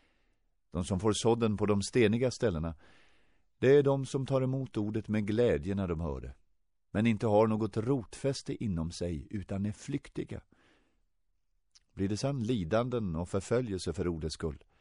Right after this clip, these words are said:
kommer de genast på fall. Hos andra har sådden fallit bland tisslarna.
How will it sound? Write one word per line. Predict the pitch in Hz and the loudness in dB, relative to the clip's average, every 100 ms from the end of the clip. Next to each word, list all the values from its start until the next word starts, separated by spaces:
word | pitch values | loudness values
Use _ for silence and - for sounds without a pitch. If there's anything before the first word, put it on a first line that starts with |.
| _ _ _ _ _ | _ _ _ _ _
kommer | - 82 87 | -6 -2 0
de | 90 | 2
genast | 104 85 87 - - | 2 2 0 -6 -6
på | 82 | -6
fall. | - 82 76 - - _ _ _ _ _ _ _ _ _ _ _ _ _ _ _ _ _ _ _ | -4 -6 -8 -14 -20 _ _ _ _ _ _ _ _ _ _ _ _ _ _ _ _ _ _ _
Hos | - 95 | -8 0
andra | 120 117 123 | 2 2 2
har | 120 117 | 0 -2
sådden | - 117 113 110 104 | -4 -4 -4 -6 -6
fallit | - 101 95 - | -4 -4 -4 -4
bland | 101 104 104 | -4 -4 -6
tisslarna. | 117 - - 78 78 69 | -8 -8 -8 -6 -6 -8